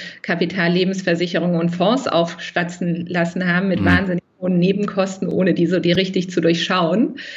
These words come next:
Speaker 1: Jetzt kann man vielleicht zu unserer Verteidigung sagen, damals waren E T Fs noch nicht so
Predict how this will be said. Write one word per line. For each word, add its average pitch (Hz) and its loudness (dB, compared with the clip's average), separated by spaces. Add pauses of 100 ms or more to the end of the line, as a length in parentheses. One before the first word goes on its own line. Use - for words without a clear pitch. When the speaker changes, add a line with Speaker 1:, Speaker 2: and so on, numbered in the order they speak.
(420)
Speaker 1:
Jetzt 180 -2 (160)
kann 180 -2
man 175 2
vielleicht 170 2
zu - -4
unserer 170 0
Verteidigung 170 0
sagen, 170 0
damals 170 0
waren 160 0
E 160 0
T 170 -4
Fs - -2
noch 170 2
nicht 175 0
so 180 0